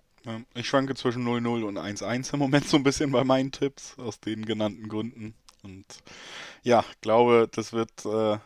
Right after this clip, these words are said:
eine bitter nötige Pause für den B V B dann am Ende werden, hier in diesem Duell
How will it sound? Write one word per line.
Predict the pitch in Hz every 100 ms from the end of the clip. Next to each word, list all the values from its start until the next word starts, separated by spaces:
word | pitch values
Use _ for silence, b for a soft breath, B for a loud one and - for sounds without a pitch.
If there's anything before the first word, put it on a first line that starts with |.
| _ _ -
eine | 110 107
bitter | 104 117 110
nötige | 104 110 101 101
Pause | 95 98 101 101
für | 101
den | 104
B | 98 101
V | 101
B | 101 104
dann | 101 101
am | 98 95
Ende | 104 104
werden, | 104 110 113 110
hier | 110
in | 110
diesem | 110 104 101
Duell | 104 107 110